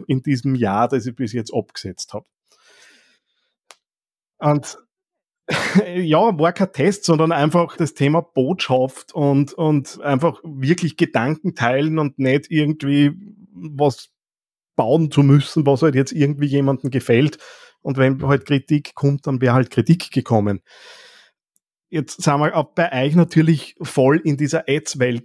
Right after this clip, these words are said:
drinnen, wo es natürlich auch darum geht, am Ende muss ein Ergebnis rauskommen. Merkt ihr da so ein bisschen in den weicheren Faktoren, dass die Firmen sich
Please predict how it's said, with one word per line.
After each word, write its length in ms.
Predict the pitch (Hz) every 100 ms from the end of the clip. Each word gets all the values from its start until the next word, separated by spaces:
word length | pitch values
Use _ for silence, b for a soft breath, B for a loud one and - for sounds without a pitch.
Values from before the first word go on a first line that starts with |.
| -
drinnen, 460 | 139 127 135 120 113
wo 100 | 120
es 80 | 131
natürlich 560 | 139 - 147 156 -
auch 240 | 120 113 -
darum 340 | 127 127 117
geht, 500 | - 110 113 - - -
am 180 | 127 -
Ende 220 | 127 131
muss 160 | 147 131
ein 80 | 135
Ergebnis 480 | 123 117 123 120
rauskommen. 540 | 107 98 - 113 98 98 _ _ _ _ _ _ B B B B B _ _ _
Merkt 800 | 202 202 170 139 123 131 - -
ihr 140 | 185 180
da 500 | 165 135 165 196 190 180 - 175 -
so 140 | 151
ein 100 | 160
bisschen 320 | 170 160 180 160
in 120 | 151
den 240 | 165 120
weicheren 520 | 110 131 - 165 170
Faktoren, 720 | 151 175 - 156 131 147 175 - b b b b
dass 160 | 160 -
die 120 | 156
Firmen 720 | - 147 165 170 165 170 175 -
sich 480 | 185 - 151 160